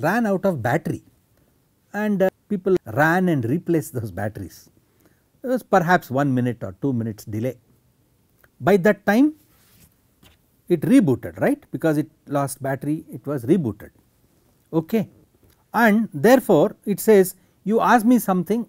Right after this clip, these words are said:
I don't know what you have asked me for. I have no knowledge of what you asked me. I am sorry." So, it says, This condition is usually caused when the receiving node has rebooted and has forgotten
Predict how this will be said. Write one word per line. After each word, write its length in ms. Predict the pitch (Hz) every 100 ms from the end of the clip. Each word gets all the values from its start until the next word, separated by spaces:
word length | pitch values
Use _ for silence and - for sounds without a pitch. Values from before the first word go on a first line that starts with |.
| _
I 240 | - 131 247
don't 200 | 285 254
know 100 | 190
what 200 | 160 160
you 140 | 135
have 160 | 107 127
asked 180 | -
me 140 | 131 110
for. 340 | - 95 113 - _ _ _ _ _ _
I 180 | - 131
have 140 | 180 190
no 160 | 175
knowledge 520 | 175 135 139 180 156 139
of 100 | 107
what 220 | 120 120
you 100 | 127
asked 340 | 95 110 -
me. 180 | 101 220 _ _ _ _ _ _
I 160 | 107 110
am 120 | 117
sorry." 360 | 120 117 247
So, 160 | 190 160
it 180 | 139 117
says, 260 | 170 226
This 180 | - 143
condition 440 | - 185 196 - 175
is 60 | 123
usually 340 | 175 170 165 - 143
caused 280 | 196 - _ _ _ _ -
when 140 | 143
the 100 | 147
receiving 420 | 147 - 196 185
node 160 | 160 165
has 220 | 143 104
rebooted 580 | 107 180 160 139 180 151
and 100 | 117
has 140 | 120 -
forgotten 600 | 175 208 247 226 113